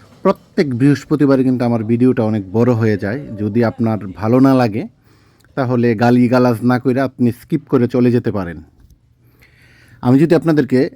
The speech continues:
এই ডিজাইনগুলা দেখাই আর আপনার আজকের তথ্যটা দেই, আজ সৌদি ডিজাইনের যে স্বর্ণটা নাইন ওয়ান সিক্স টোয়েন্টি টু ক্যারেটের স্বর্ণ এক গ্রাম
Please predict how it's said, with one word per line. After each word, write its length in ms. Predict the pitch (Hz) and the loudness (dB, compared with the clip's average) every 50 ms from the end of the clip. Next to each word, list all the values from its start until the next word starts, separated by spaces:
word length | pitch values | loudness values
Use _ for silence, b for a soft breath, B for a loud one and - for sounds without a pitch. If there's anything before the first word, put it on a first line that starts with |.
| - _ | -8 _
এই 280 | - 123 123 123 127 123 | 2 4 4 6 4 4
ডিজাইনগুলা 560 | 113 110 135 139 143 143 135 131 135 135 135 | 4 4 4 6 6 6 4 4 4 2 2
দেখাই 460 | 120 123 135 - 117 127 123 123 131 | 0 0 -2 -2 -2 -2 -2 -2 -2
আর 240 | 135 117 117 107 113 | -4 -4 -6 -6 -8
আপনার 320 | - 110 - 123 120 117 113 - | -10 -8 -6 -4 -2 -2 -4 -6
আজকের 320 | - 113 - - - 190 - | -8 -10 -4 -2 -2 -2 0
তথ্যটা 380 | - 151 131 - - 143 120 123 | 0 -2 -2 -2 -2 -2 0 0
দেই, 200 | 113 101 104 120 180 - _ _ b b b b b b _ | 0 -2 -2 -4 -6 -8 _ _ b b b b b b _
আজ 180 | - 120 123 120 | -4 -2 -2 -2
সৌদি 420 | - - - 147 139 139 135 156 156 | -4 -4 0 2 2 4 4 4 4
ডিজাইনের 420 | 143 160 139 147 135 131 131 123 | 4 4 4 4 4 4 2 2
যে 140 | 110 127 131 | 0 0 -2
স্বর্ণটা 460 | 123 - - 127 120 120 117 - 113 | -2 -2 -4 -2 -2 -2 -2 -2 -2
নাইন 260 | 110 113 113 117 117 123 | -2 -2 0 0 0 0
ওয়ান 140 | 127 127 | 0 -2
সিক্স 280 | 120 - 147 - - - | -4 -6 -10 -10 -10 -6
টোয়েন্টি 340 | - 143 139 139 139 151 143 | -2 0 0 0 0 0 -2
টু 140 | 120 131 113 | 0 0 0
ক্যারেটের 360 | - 120 120 117 - 117 110 | 2 2 2 2 0 -2 -4
স্বর্ণ 320 | 107 - - 123 113 117 117 - _ | -4 -6 -6 -4 -2 -2 -4 -4 _
এক 220 | - 131 127 117 | -2 -2 -2 -2
গ্রাম 320 | 104 117 123 117 117 165 | -2 0 0 2 0 0